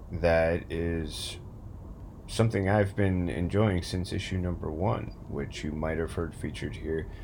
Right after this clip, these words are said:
on the D C Comics News Spinner Rack. When last we left off with our hero, Liam, he was, uh, unfortunately, uh, trying to understand what was happening to him,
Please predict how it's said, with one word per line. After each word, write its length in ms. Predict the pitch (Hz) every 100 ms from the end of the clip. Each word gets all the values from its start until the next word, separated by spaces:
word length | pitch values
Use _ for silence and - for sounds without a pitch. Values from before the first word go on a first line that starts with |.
| - - - -
on 180 | 101 104
the 60 |
D 160 | 78 71
C 200 | - -
Comics 460 | - - 67 - -
News 220 | 65 -
Spinner 320 | - - -
Rack. 320 | - 92 120 - - - - - - - - -
When 260 | 92 90 82
last 540 | 101 139 139 - -
we 320 | 82 87 87
left 440 | 78 87 95 95 104
off 380 | 120 110 98 - - - -
with 320 | 90 95 92
our 200 | 85 80
hero, 560 | 80 151 180 90 78 123 - - -
Liam, 380 | 71 71 64 95 - - - -
he 300 | 87 - 131
was, 500 | 131 110 101 - -
uh, 100 | - - -
unfortunately, 1080 | 95 - 143 - - 76 60 65 71 98 117 - - -
uh, 340 | 82 82 85 - - - - - - - - - -
trying 240 | - 135 151
to 60 |
understand 500 | 110 87 - 87 87
what 160 | 85 -
was 100 | 87
happening 480 | 135 156 - 73 67
to 200 | - 71
him, 180 | 87